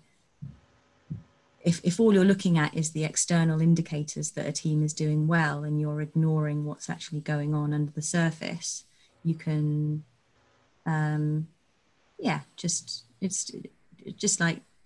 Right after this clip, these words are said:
produce kind of relationships that are damaging on a, on a day-to-day <laughs> basis, really. Um, but in terms of this, of the type of support, the, the other,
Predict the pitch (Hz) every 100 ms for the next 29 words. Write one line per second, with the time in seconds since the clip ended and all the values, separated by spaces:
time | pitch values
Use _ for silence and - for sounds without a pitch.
0 | - - - 202 208 190 - - 175 160
1 | 160 180 190 185 185 165 - - - -
2 | 160 160 156 151 147 147 147 147 - 151
3 | 151 151 156 - - 151 - 160 - 165
4 | - - - 156 151 _ 254 254 - -
5 | - - _ _ _ 170 160 151 151 156
6 | 170 _ _ _ - 156 180 190 175 170
7 | 160 165 - - 160 160 160 156 185 180
8 | 175 170 - - 175 156 165 160 160 165
9 | 160 160 151 151